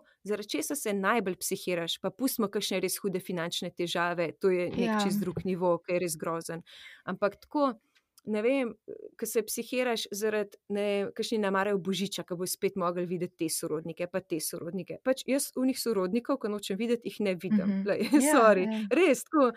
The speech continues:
Speaker 1: Uh, pol, a veš, um, je polno teh stvari, ke jih moraš delati, in se mi zdi, da je ful lažje, če se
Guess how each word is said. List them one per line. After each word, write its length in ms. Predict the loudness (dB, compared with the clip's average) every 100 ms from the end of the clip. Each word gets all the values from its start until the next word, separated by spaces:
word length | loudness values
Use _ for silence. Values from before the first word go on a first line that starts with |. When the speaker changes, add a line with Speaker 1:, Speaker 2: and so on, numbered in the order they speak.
| -4 -20 -20 _ _
Speaker 1:
Uh, 320 | -2 0 2 0
pol, 320 | 0 2 4
a 120 | 4 4
veš, 360 | 4 4 0
um, 560 | -4 0 2 2 0 -4 -8 _ _ _ -12
je 140 | -6
polno 340 | -2 0 0 -2
teh 160 | -4
stvari, 400 | -6 -4 -2 -2 -4 -16 _ -2
ke 80 | 0
jih 120 | 0
moraš 380 | 0 0 0 -2
delati, 500 | 0 2 2 0 -2 _ _ _ -8
in 100 | -6
se 140 | -2
mi 80 | -2
zdi, 160 | -2
da 120 | 0 0
je 60 |
ful 340 | -2 -4 -2 0
lažje, 480 | 2 0 0 -2 -6
če 200 | -4 -6
se 320 | -4 -4 0